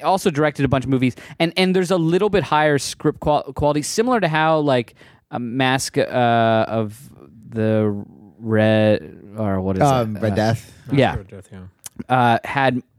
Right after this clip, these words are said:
Speaker 1: the, that kind of, like, great cinematography 'cause you had
Speaker 2: Yeah.
Speaker 1: Nicholas Roeg filming. This has a great script. Uh, it still occasionally, like, dr-,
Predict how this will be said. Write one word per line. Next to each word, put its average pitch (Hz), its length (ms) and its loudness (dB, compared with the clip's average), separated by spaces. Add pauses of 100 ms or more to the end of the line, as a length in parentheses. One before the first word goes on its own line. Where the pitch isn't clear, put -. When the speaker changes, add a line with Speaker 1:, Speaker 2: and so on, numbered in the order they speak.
Speaker 1:
the, 143 360 -2
that 127 200 -2
kind 131 180 -2
of, 117 80 -2
like, 113 180 0
great 120 360 -2
cinematography 113 680 -2
'cause 110 160 -6
you 107 100 0
had 107 80 2
Speaker 2:
Yeah. 101 100 2
Speaker 1:
Nicholas 107 220 -2
Roeg 147 320 -2 (360)
filming. 165 220 2
This 151 160 0
has 123 180 0
a 113 40 -6
great 107 260 0
script. - 340 -2 (400)
Uh, 151 220 2 (100)
it 180 120 0
still 226 520 2
occasionally, 156 540 0
like, 131 240 0
dr-, - 100 -20